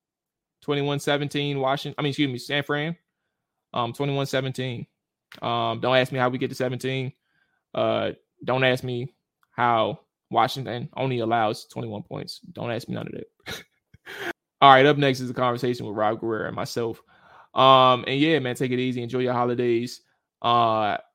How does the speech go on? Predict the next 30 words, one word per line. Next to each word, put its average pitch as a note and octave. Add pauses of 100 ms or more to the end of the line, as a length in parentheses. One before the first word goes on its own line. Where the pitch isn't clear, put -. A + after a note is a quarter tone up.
(240)
Merry C3
Christmas, C3
all B2
that A#2+
good A#2+
stuff, A#2+
and G#2
we'll G2+
talk -
after - (120)
the -
game. A#1 (560)
Peace. - (1000)
Joining F3+
me F3+
right E3+
now D#3+
is C#3
Rob C#3+
Guerrero. C#3 (300)
Rob C#3+ (260)
covers D3+
the C#3
Niners C3+
for A#2+
S B2
B B2+
Nation's B2 (280)
Niner D#3
Nation. D3